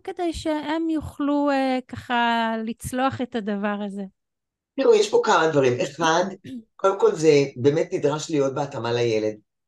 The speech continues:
Speaker 2: יש ילדים שלא צריך אסטרטגיה, לא צריך כלום, אומרים לו, "יאללה", הוא מתיישר, הוא בא, הוא הולך, הוא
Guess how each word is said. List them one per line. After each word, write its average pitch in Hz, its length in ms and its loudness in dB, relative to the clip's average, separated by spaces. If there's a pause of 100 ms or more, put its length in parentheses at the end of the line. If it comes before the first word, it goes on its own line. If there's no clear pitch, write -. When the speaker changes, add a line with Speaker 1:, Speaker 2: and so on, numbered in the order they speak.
(280)
Speaker 2:
יש - 160 -2
ילדים 196 300 -4
שלא 175 160 -4
צריך 147 320 -4
אסטרטגיה, 139 640 2
לא 117 80 0
צריך 117 320 -4
כלום, 143 240 2
אומרים 139 320 -2
לו, 135 140 0
"יאללה", 131 300 -2
הוא 120 120 -4
מתיישר, 123 560 0
הוא 123 220 2
בא, 151 200 4
הוא 123 220 2
הולך, 139 400 -2
הוא 113 580 -2